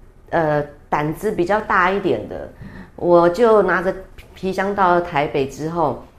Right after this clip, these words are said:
Speaker 1: 我发现我不会走台北的马路，因为澎湖没有红绿灯。
Speaker 2: 是。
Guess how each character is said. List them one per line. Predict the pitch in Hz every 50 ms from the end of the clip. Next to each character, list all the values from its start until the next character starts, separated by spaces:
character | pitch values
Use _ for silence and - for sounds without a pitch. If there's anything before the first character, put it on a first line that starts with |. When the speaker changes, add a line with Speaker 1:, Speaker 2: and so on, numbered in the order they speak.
| - - - -
Speaker 1:
我 | - 175
发 | 175 - 220 233
现 | 233 247 202
我 | 160 147
不 | - 147 180
会 | 180 170 170 - -
走 | - 131 120 - - - - - -
台 | - - 151
北 | 151 - 139 135
的 | 139 135
马 | 135 127 113 110
路， | 120 131 143 123 117 123
因 | 156 175 185
为 | 185 190 170 139 - - - - - - _ _ - _ _ _ - - -
澎 | 170 196 214
湖 | 220 220 220
没 | 220 208
有 | 165
红 | 147 156 151 156 165
绿 | 170 165
灯。 | 156 - 147 143 143 143 147 147 - - _ _ -
Speaker 2:
是。 | 135 131